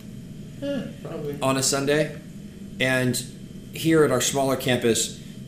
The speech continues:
Speaker 2: that turns, like, two to three per hundred. So we have a lot of people here f-, on a very small campus, so I can,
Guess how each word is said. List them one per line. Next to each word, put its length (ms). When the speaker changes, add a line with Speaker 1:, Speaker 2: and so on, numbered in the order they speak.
Speaker 2:
that 480
turns, 500
like, 300
two 200
to 80
three 260
per 240
hundred. 480
So 460
we 100
have 100
a 40
lot 240
of 60
people 260
here 500
f-, 180
on 120
a 40
very 240
small 260
campus, 400
so 220
I 100
can, 320